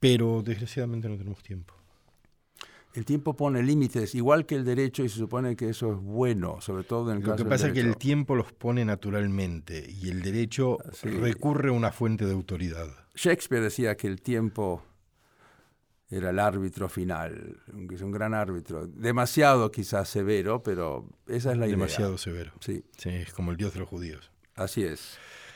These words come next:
Speaker 1: Eh, hemos
Speaker 2: O la
Speaker 1: conversado,
Speaker 2: madre de los judíos.
Speaker 1: hemos conversado con Andrés Rosler, eso es peor. Hemos conversado con
Speaker 2: No
Speaker 1: Andrés
Speaker 2: sé qué es
Speaker 1: Rosler,
Speaker 2: peor.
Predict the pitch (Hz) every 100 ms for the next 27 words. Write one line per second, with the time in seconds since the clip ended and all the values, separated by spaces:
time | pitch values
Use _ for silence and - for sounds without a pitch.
0 | - - 113 113 113 127 123 - 110 92
1 | 101 120 117 110 101 82 - 78 73 73
2 | 117 117 107 110 104 101 113 101 101 101
3 | 104 98 - 113 113 107 98 - - 78
4 | 73 - - - - 110 113 110 101 101
5 | 113 95 95 95 135 98 107 123 143 120
6 | 143 135 -